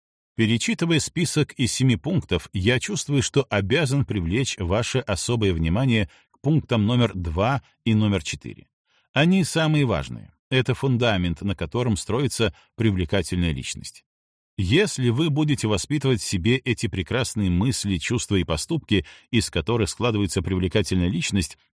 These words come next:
и затем научитесь выражать себя убеждённо и с отдачей,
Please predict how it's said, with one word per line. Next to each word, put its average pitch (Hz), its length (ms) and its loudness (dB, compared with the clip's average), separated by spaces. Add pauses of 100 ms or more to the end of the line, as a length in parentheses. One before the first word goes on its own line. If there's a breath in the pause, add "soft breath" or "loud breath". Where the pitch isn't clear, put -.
и 127 100 4
затем 117 480 0
научитесь 135 540 -2
выражать 98 500 2
себя 113 260 2
убеждённо 101 720 0
и - 80 -6
с - 120 -4
отдачей, 113 500 -4